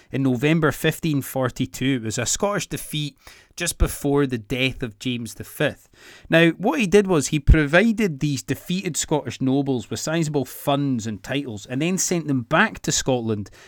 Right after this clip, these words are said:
to now represent the needs of the English king in Scotland. So what you had was a bunch of upper-class Scottish types easily enticed by English handouts willing to fuck over the needs of their own country to promote English interests in Scotland.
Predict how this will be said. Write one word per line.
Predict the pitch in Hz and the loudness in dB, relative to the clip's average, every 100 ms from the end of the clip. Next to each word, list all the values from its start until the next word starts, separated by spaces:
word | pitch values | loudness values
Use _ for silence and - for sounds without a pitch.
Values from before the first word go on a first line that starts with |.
| - - | -20 -4
to | 151 | 0
now | 156 185 | 2 2
represent | 196 175 160 151 135 139 135 | 2 2 0 0 2 2 2
the | 131 | 0
needs | 131 143 131 | 0 0 -2
of | 127 113 | -4 0
the | 127 139 | 2 4
English | 156 147 139 | 4 2 -2
king | - 139 120 117 | -4 -4 -4 -6
in | 117 | -6
Scotland. | 104 - 202 139 98 | -6 0 0 -2 -6
So | 240 | -4
what | 320 | -2
you | 190 | 0
had | 165 175 160 | 2 0 0
was | 131 | -2
a | |
bunch | 120 131 123 | -2 -2 -2
of | 127 | -4
upper-class | 131 180 202 151 139 131 - | -4 -4 -6 -6 -4 -4 -4
Scottish | - 127 127 - | -4 -6 -8 -4
types | 131 117 - - - - _ | -4 -4 -6 -18 -20 -20 _
easily | 220 240 247 196 202 175 | 0 4 4 2 2 2
enticed | 151 - 143 143 - | 2 2 2 2 0
by | - 127 | -4 -2
English | 131 139 139 - | 0 0 -2 -4
handouts | 127 127 127 120 - | -6 -4 -4 -4 -4
willing | 131 131 | -6 -6
to | |
fuck | 143 - - 262 269 | -12 -8 -8 -2 0
over | 220 | 0
the | 196 | 2
needs | 175 165 | 2 2
of | 151 | 0
their | 143 | 2
own | 147 151 | 4 4
country | - 135 131 135 | 4 0 2 -2
to | 131 | -2
promote | - 135 131 131 - | 0 2 4 2 2
English | 165 165 151 | 0 0 -2
interests | 135 131 - 123 - - | -2 -4 -2 -2 -4 -8
in | 123 120 | -6 -4
Scotland. | 110 - 113 131 110 | -6 -4 -4 -4 -6